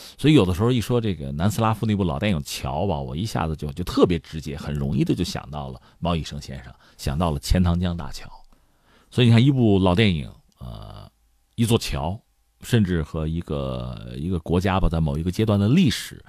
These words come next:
联系是非常之紧密的。所以现在你要说，就我们自己的公司，就企业吧，和他们去合作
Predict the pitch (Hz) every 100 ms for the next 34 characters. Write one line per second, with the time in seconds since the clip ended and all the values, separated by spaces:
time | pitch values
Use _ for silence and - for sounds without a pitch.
0 | - - _ 82 80 87 - - 76 -
1 | 110 85 67 67 71 - - 71 65 -
2 | - _ _ _ - 101 120 98 87 -
3 | 117 - 113 - - - 92 90 80 78
4 | 95 120 101 76 71 76 92 85 - 85
5 | 71 80 - - 62 82 73 64 - 73
6 | - 95 71 - - - - 82 - 92
7 | 117 120